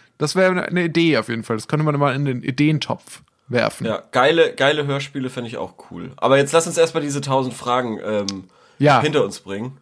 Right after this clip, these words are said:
Speaker 2: und dann
Speaker 1: Woll-, wollen wir gleich ans Werk gehen dazu?
Speaker 2: Äh, sehr gerne. Hast du was? Oder soll ich anfangen?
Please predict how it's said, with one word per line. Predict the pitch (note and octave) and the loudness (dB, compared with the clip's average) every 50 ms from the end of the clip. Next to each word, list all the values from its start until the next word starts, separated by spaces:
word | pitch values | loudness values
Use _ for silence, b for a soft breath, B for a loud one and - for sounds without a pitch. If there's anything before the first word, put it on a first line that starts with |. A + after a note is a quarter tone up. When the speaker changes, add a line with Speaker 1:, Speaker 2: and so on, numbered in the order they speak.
| _ _ | _ _
Speaker 2:
und | - A2+ G#2+ A#2 | -8 -6 0 2
dann | A#2 D3 | 2 2
Speaker 1:
Woll-, | - A#2+ A#2 A2+ G#2+ F#2+ - _ b b b b b b b b | 2 2 0 -4 -8 -10 -12 _ b b b b b b b b
wollen | C#3+ D#3 E3+ | 0 0 0
wir | F#3 | 2
gleich | D#3+ F3 E3+ F3 | 2 2 2 2
ans | F#3 F3 - - | 0 -2 -2 0
Werk | D3 D3+ D#3+ D#3 - | 2 2 2 2 0
gehen | - A#2 A2 A2 G#2 - _ _ _ _ - | -2 -4 -4 -4 -6 -10 _ _ _ _ -14
dazu? | A#2+ A2+ - - A#2 G#2+ G#2 | -14 -12 -10 -8 -8 -2 2
Speaker 2:
Äh, | C3 C3+ C3 | 2 2 2
sehr | C#3 E3 G#3 | 4 2 2
gerne. | A#3 A3+ A3 G3 C3+ G#2+ G2 G#2 _ _ _ | 4 4 4 4 2 0 0 -2 _ _ _
Hast | - - E3+ G#3 - - | -2 0 0 0 0 -2
du | A#3 G#3 | 0 0
was? | A3+ C4+ - - - _ _ _ _ _ _ - | 0 0 0 -6 -16 _ _ _ _ _ _ 0
Oder | D3 D#3 D#3+ D3+ | 4 4 4 4
soll | C3+ C3+ B2 A#2+ A#2+ | 4 0 0 -2 -2
ich | - - - | -4 -6 -6
anfangen? | - F3+ - - F#3 G#3+ B3 B3 | -8 -8 -6 -6 -6 -6 -6 -10